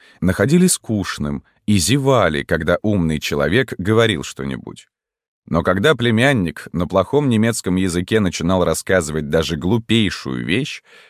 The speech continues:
все превращалось в слух. Теперь оказалось, что превосходный молодой человек был и поэтом, так как почти не проходило вечера, чтобы он не вынул из кармана каких-то бумаг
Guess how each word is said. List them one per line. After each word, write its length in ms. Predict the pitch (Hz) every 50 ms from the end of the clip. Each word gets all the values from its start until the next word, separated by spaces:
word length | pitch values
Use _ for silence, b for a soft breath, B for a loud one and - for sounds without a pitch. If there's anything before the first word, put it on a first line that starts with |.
| b b
все 420 | b - - - - 85 92 113
превращалось 920 | - - 92 90 - 82 78 - - - - 78 76 73 76 73 - - _ _ _ -
в 80 | -
слух. 580 | - - - 78 73 76 69 - - - _ _ _ _ _ B B B B B
Теперь 340 | - 98 90 - 107 110 107
оказалось, 640 | 92 - 85 78 85 95 120 110 69 62 - - _ b b b
что 220 | b - - 92
превосходный 720 | - 92 92 85 87 - - - - 120 120 104 90 90 90
молодой 380 | 85 85 82 82 76 87 87
человек 380 | 82 - 82 76 78 82 85 73
был 200 | 71 76 85 80
и 180 | - - 90 82
поэтом, 840 | - - 73 73 71 78 104 127 117 - - 78 65 62 - - b b b b b b
так 180 | - 85 80 -
как 220 | - 85 - -
почти 380 | - 80 78 - - - 98 95
не 100 | 101 90
проходило 500 | - 90 - - 87 90 113 131 139 143
вечера, 540 | 147 165 190 180 143 - - 92 76 76
чтобы 320 | 73 - - - 87 82 87
он 180 | 85 87 87
не 100 | 90 95
вынул 360 | 92 92 113 117 95 87 85 85
из 100 | - -
кармана 440 | - 80 82 85 90 87 85 82
каких-то 420 | 76 78 76 - 87 80 - - 76
бумаг 440 | 64 71 71 78 104 131 131 -